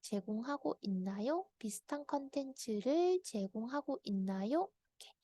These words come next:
이야기를 연관시켜, 이야기가 연관시켜 수십 받는 명사와의 능수동 관계 따져야 된다. 그쵸? 끊임없이 확인하셔야 됩니다.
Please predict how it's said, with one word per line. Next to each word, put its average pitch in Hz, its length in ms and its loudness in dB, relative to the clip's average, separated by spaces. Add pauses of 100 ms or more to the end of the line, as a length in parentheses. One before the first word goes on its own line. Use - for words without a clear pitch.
(380)
이야기를 269 600 2
연관시켜, 208 1120 0
이야기가 196 960 2
연관시켜 294 760 0 (400)
수십 - 360 -4
받는 269 300 2
명사와의 240 580 4
능수동 214 420 -2
관계 220 200 0
따져야 262 460 2
된다. 208 240 0
그쵸? 208 760 0 (520)
끊임없이 196 1300 -2 (300)
확인하셔야 202 640 -4
됩니다. 196 720 0